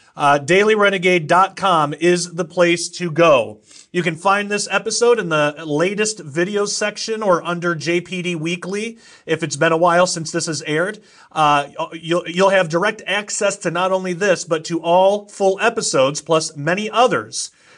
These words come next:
uh, many other episodes, um, that we have not been able to, uh, offer anywhere else. So you'll want to make sure that uh, you go to daily renegade dot com to get this. It's the only place that all of this stuff is available.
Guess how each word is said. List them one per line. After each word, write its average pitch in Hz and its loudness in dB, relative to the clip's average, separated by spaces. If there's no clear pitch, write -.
uh, 151 0
many 190 -2
other 196 2
episodes, 127 -4
um, 151 2
that 170 2
we 170 4
have 165 2
not 170 0
been 170 0
able 170 2
to, 160 0
uh, 143 2
offer 196 2
anywhere 180 2
else. 185 2
So 185 2
you'll 180 4
want 190 2
to 185 0
make 190 -2
sure 208 2
that 156 2
uh, 151 2
you 160 0
go 175 4
to 160 -2
daily 175 2
renegade 165 0
dot 156 2
com 151 2
to 147 -2
get 160 0
this. - -6
It's 139 -8
the 156 -2
only 175 0
place 175 2
that 151 -2
all 147 4
of 139 -6
this 139 -6
stuff 143 -2
is 131 -8
available. 127 -2